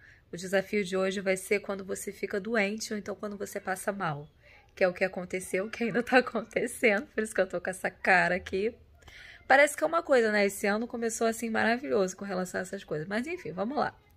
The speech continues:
Sábado, eu e o Gabriel, a gente pediu uma comida do nosso lugar favorito aqui, quer dizer, nosso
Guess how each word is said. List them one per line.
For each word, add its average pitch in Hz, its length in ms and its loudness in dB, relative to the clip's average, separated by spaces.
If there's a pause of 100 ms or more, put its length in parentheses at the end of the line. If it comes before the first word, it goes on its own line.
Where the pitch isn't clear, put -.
(380)
Sábado, 196 680 4 (480)
eu 180 140 6
e 220 120 4
o 233 40 -2
Gabriel, 170 320 0
a - 20 -4
gente 185 220 -8
pediu 190 220 -6
uma 185 120 -4
comida 175 440 -8
do 170 100 -12
nosso 180 300 -6
lugar 180 320 -4
favorito 202 840 2
aqui, 170 460 -8
quer 170 120 -6
dizer, 156 140 -10
nosso 156 360 -8